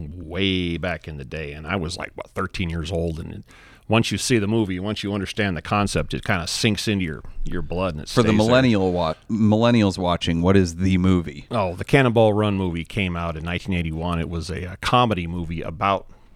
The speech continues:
Speaker 1: an event that's, a series of events that happened in the nineteen seventies, the Cannonball Run, which is the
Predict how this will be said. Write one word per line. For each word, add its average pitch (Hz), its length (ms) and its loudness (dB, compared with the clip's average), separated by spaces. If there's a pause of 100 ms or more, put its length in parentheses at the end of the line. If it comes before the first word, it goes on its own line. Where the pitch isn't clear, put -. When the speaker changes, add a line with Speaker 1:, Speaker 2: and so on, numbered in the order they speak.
(140)
Speaker 1:
an 101 80 -8
event 95 360 -4
that's, - 380 -12
a 95 100 -6
series 131 340 0
of 107 80 -2
events 98 240 -6
that 95 80 -10
happened 120 320 0
in 95 80 -4
the 92 40 -4
nineteen 90 300 -8
seventies, 87 320 -8
the - 80 -12
Cannonball 87 400 -2
Run, 87 300 -2 (500)
which 95 220 -2
is 85 140 -4
the 80 260 -6